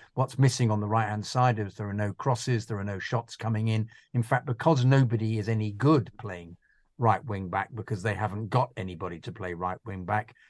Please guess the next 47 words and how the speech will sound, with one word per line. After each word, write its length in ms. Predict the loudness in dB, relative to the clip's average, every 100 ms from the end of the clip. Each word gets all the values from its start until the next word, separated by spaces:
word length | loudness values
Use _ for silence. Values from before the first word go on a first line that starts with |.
| _ _
there's 260 | 4 4 4
a 80 | -2
sort, 400 | 2 4 4 0
uh, 100 | 0
or 100 | 0
even 240 | 2 2
defend 560 | 0 -2 -2 -2 -4 -8 -10
po-, 160 | -8
properly 400 | -2 -2 -2 -6
there, 320 | -4 -4 -4 -6 _ _ -2
'cause 200 | -2 2
Asby 360 | 2 2 -4 -4
can't 300 | -4 -4 -6
do 160 | -6
it 180 | -6 -8
and 280 | -6 -6 -6 -10 -12 -6
Loftus-Cheek 600 | -4 -4 -8 -4 -4 -4
can't 300 | -6 -8 -8
do 140 | -8
it 180 | -8 -10 -18 _ _
and 100 | -4
whoever 400 | 2 4 4 4
else 220 | 2 0 -2
can't 320 | -8 -8 -8
do 160 | -8
it. 240 | -8 -12 -16 _ _ _
Um, 340 | -2 2 2 0 _ _ _ _
I, 160 | -8 -4
I 120 | -4 -2
think 160 | -4
what 140 | -4 -2
you 100 | 0
said 220 | 4 4
earlier 280 | 6 6 4
on 140 | 4
about, 300 | 2 -2 -4 _ _ _ -6
or 140 | -4
part 220 | 0 0
of 60 | 0
the 80 | -4
team, 300 | -2 2 2
and 180 | 2 2
there's 160 | 2
no 180 | 2 2
attacking 460 | 0 -4 -4 -6 -6
going 320 | -6 -6 -8
on. 220 | -8